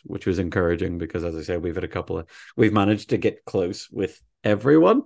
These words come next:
Uh, we still can't, uh, we also keeping Violet on sixty-five is getting a little closer to where you wanna be, but still, yeah, it's good to, good to stay out of trouble in this one is what I mean,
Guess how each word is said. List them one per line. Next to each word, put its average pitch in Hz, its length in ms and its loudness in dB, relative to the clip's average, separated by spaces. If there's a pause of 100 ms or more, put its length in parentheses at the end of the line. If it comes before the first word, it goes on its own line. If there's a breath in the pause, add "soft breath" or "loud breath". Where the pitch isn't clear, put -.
(160)
Uh, 113 220 0
we 107 80 4
still 110 260 2
can't, 104 380 -2 (1000)
uh, 180 140 4
we 127 120 6
also 90 420 -2
keeping 82 320 -4
Violet 82 340 0
on 78 120 -4
sixty-five 87 680 -2
is 85 100 -2
getting 90 240 0
a 92 60 0
little 92 180 -2
closer 90 380 -2
to 90 340 -2
where 107 180 -2
you 92 140 2
wanna 92 180 0
be, 92 220 2
but 92 240 -4 (580 soft breath)
still, 87 460 -2 (640)
yeah, - 180 -8 (220)
it's - 80 -20
good 131 220 4
to, 147 80 2 (180 loud breath)
good 156 100 4
to 147 60 6
stay 143 220 6
out 117 80 6
of 98 60 2
trouble 87 360 -2
in 87 60 -2
this 90 200 -4
one 95 260 -4
is 92 140 -6
what 95 120 0
I 87 100 0
mean, 85 320 -2